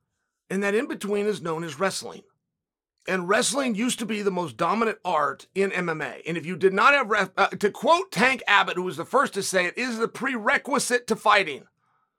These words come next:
If you do not know wrestling, you do not know fighting. But we have champions right now that have never wrestled. Israel Adesanya has never had a wrestling match,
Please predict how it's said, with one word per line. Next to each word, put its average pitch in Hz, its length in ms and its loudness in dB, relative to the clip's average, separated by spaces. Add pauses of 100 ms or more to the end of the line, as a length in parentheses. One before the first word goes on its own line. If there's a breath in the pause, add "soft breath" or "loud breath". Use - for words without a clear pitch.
(440)
If 160 160 -8
you 190 80 -2
do 240 160 -2
not 320 200 6
know 302 140 4
wrestling, 151 540 0 (260 soft breath)
you 214 180 0
do 233 220 2
not 285 220 0
know 233 420 6
fighting. 220 480 2 (680)
But 175 60 -12
we 254 120 -4
have 196 140 -2
champions 139 580 -8
right 101 180 -12
now - 200 -16
that 101 80 -20
have 98 100 -20
never 107 180 -16
wrestled. - 500 -14 (1600)
Israel 185 340 2
Adesanya 165 360 -2
has 135 160 -8
never 127 160 -8
had - 100 -10
a - 20 -14
wrestling - 380 -12
match, - 400 -16